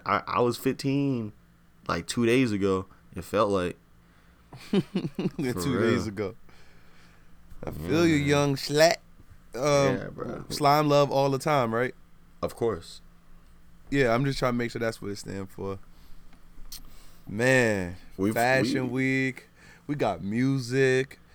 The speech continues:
Speaker 2: We got real topics to talk about. R. Kelly, cancel culture. Do you
Speaker 1: Mm.
Speaker 2: blame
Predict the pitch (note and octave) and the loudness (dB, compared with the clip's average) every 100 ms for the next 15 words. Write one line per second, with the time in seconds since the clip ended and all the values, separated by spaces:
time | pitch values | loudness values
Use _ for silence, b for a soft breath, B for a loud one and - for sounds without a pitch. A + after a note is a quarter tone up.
0 | b b A#2 B2+ C3 A2+ - - - - | b b -8 -2 2 2 0 -10 -20 -20
1 | _ - - - - - - A2 B2+ C#3 | _ -20 -20 -20 -20 -20 -8 2 4 4
2 | C#3 - C3+ - C3+ - C3+ C3 B2+ B2+ | 4 4 4 2 -4 -2 0 0 2 4
3 | C3 - A#2 A#2+ - A#2+ C3 B2+ B2+ - | 4 2 0 0 0 0 2 0 -2 -8
4 | - - - - B2+ C3 C3 C3 - B2+ | -18 -18 -14 -2 2 2 0 -4 -2 -2
5 | C3 - B2+ B2+ - - - - - - | -2 0 0 -2 -6 -20 -20 -20 -20 -20
6 | - B B B B B - A#2+ A#2+ A2 | -20 B B B B B 0 2 2 2
7 | B2+ D3 D3 | 2 4 4